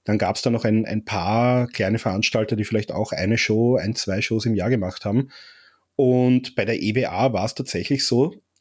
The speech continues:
ähm, da habe ich natürlich die etablierten Leute gesehen, Michael Kovac, den Bambi Killer, Kohlen, äh,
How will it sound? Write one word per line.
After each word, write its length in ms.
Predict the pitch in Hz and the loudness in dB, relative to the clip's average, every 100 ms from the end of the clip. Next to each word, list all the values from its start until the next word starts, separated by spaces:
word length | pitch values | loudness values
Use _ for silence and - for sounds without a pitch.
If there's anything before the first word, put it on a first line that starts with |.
| - | -4
ähm, 440 | 110 113 113 117 | 0 0 0 -2
da 100 | 107 | -2
habe 120 | 104 | 2
ich 60 | 123 | 2
natürlich 320 | 120 120 123 | 2 0 -2
die 100 | - | -2
etablierten 480 | 101 - 117 143 143 | -4 -2 0 2 2
Leute 300 | 120 117 127 | 2 2 -2
gesehen, 520 | 127 - 110 117 117 | -4 -2 2 2 2
Michael 280 | 107 - 107 | 0 0 -4
Kovac, 500 | - 104 120 110 - | -2 0 0 0 -2
den 120 | 110 | -4
Bambi 260 | 101 92 110 | -4 -4 -6
Killer, 320 | - 107 104 | -4 -2 -2
Kohlen, 600 | - 98 98 110 107 110 | -4 -2 0 2 2 0
äh, 180 | 104 104 | -2 -4